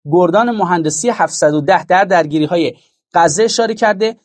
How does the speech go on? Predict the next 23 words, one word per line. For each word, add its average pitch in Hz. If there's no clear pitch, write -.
همچنین 214
مقاومت 185
لبنان 196
اعلام 190
کرده 170
که 151
تعدادی 180
از 165
نیروهای 131
رژیم 170
صهیونیستی 156
رو، 277
اجتماعشون 196
رو 240
مورد 190
هدف 196
قرار 143
داده. 113
از 247
غزه 208
خبر 233
می‌رسه 160
فلسطینی‌ها 190